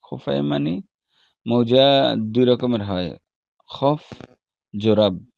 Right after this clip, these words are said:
সুতার এবং চামড়ার। তো এটার উপরে আরো অনেক কথা বলেছেন যে মোজা অজু অবস্থায় পরিধান করতে হবে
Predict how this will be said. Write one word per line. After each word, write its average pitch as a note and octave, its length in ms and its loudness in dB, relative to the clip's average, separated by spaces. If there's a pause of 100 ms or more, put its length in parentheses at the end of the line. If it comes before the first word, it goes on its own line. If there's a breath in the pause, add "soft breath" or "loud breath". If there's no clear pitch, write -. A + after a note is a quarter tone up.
(120)
সুতার C3+ 460 0
এবং A#2 260 0 (640)
চামড়ার। G2 420 -2 (1300)
তো - 80 -6 (100)
এটার C3+ 240 2
উপরে C#3+ 320 0 (120)
আরো C3+ 240 4
অনেক D3 320 0
কথা C3+ 260 -2
বলেছেন D3+ 440 -6
যে D3+ 100 -4
মোজা C3 400 -2
অজু B2+ 280 2
অবস্থায় C3 380 -4
পরিধান C3+ 480 -2
করতে C#3 340 -6
হবে D3+ 280 -4